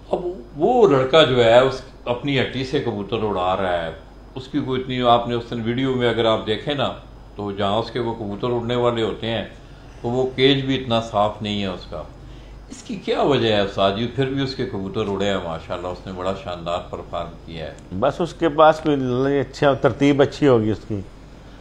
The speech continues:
Speaker 2: तरतीब अच्छी होगी।
Speaker 1: मतलब उसके उड़ाने का तरीका
Speaker 2: हाँ,
Speaker 1: अच्छा
Speaker 2: वो
Speaker 1: होगा।
Speaker 2: उड़ाने का फन जो है ना, वो अच्छा होगा।
Speaker 1: ये सारी इसमें टेक्निकल बात तो आती है कि cage आपके साफ नहीं है, कबूतर आपका उड़ के आता है,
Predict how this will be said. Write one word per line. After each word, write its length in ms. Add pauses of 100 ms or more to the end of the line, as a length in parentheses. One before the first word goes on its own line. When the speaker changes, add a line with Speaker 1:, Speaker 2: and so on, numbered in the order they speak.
(840)
Speaker 2:
तरतीब 420
अच्छी 240
होगी। 240
Speaker 1:
मतलब 300 (100)
उसके 460
उड़ाने 360
का 120
तरीका 260
Speaker 2:
हाँ, 160
Speaker 1:
अच्छा 140
Speaker 2:
वो 120
Speaker 1:
होगा। 180
Speaker 2:
उड़ाने 380
का 100
फन 320
जो 100
है 80
ना, 100
वो 360 (460)
अच्छा 260
होगा। 400 (460)
Speaker 1:
ये 60
सारी 280
इसमें 320
टेक्निकल 400
बात 360
तो 100
आती 300
है 160
कि 140
cage 340
आपके 320
साफ 380
नहीं 200
है, 160
कबूतर 420
आपका 300
उड़ 160
के 180
आता 400
है, 120